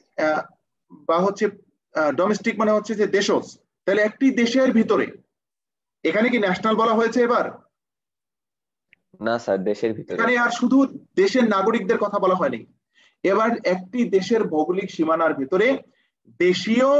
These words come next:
Speaker 1: এবং বিদেশি যারা নাগরিক রয়েছে তাদের বৈধ ইনকামের সমষ্টি হচ্ছে আমাদের domestic product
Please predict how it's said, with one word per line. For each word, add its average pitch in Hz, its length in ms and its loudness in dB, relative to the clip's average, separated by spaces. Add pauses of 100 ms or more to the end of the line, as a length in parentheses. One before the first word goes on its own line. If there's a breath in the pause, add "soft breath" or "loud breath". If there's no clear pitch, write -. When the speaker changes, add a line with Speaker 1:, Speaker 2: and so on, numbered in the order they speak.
(160)
Speaker 1:
এবং 160 300 0
বিদেশি 214 440 0
যারা 185 280 0
নাগরিক 151 380 0
রয়েছে 170 280 -2
তাদের 180 500 0
বৈধ 175 360 0
ইনকামের 180 680 0 (500)
সমষ্টি 190 480 -2
হচ্ছে 214 400 -2 (800)
আমাদের 202 320 0 (760)
domestic 147 400 -2
product - 340 -8